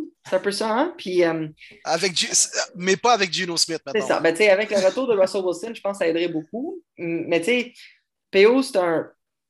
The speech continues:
Speaker 1: tu sais, moi, je suis vraiment impressionné par ce qu'il a réussi à faire parce que l'année covid, pas de saison,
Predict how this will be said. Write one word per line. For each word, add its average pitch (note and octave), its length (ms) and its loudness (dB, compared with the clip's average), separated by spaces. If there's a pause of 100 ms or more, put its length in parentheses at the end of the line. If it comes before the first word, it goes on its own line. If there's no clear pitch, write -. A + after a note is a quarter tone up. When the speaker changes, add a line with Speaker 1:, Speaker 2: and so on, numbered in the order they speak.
(320)
Speaker 1:
tu - 80 -8
sais, - 20 -2
moi, B3 120 0
je D4 80 -2
suis G3+ 80 0
vraiment G#3+ 160 4
impressionné F3+ 580 -4
par G3 140 -4
ce - 60 -18
qu'il E3+ 100 -6
a - 20 -10
réussi E3 220 -4
à D#3 120 -2
faire G#3 240 0
parce F3 180 -6
que D#3+ 100 -4 (560)
l'année F3+ 280 2
covid, F#3+ 540 2
pas G#3+ 180 0
de G#3 60 -12
saison, E3 680 -2